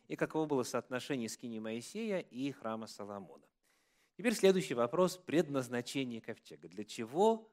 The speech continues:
он был изготовлен? А, чем он служил? Что с ним делали? Книга Исход, двадцать пятая глава, шестнадцатый стих. Мы возвращаемся к нашему изначальному отрывку,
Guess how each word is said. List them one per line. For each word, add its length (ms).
он 260
был 180
изготовлен? 600
А, 520
чем 320
он 120
служил? 540
Что 440
с 160
ним 280
делали? 400
Книга 280
Исход, 360
двадцать 320
пятая 300
глава, 320
шестнадцатый 600
стих. 300
Мы 80
возвращаемся 680
к 60
нашему 340
изначальному 580
отрывку, 720